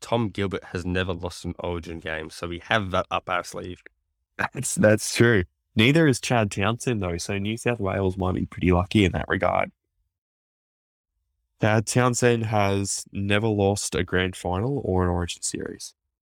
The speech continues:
Speaker 1: Okay, but how many? Okay, I wanted to. ma-,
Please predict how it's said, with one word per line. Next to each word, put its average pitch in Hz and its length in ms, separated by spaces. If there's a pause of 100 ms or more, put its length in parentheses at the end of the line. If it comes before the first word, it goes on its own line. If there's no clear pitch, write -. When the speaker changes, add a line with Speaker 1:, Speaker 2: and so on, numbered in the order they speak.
(120)
Speaker 1:
Okay, 95 380
but 85 140
how 104 240
many? 104 320
Okay, 90 300 (2250)
I 101 100
wanted 120 300
to. 110 60
ma-, 101 100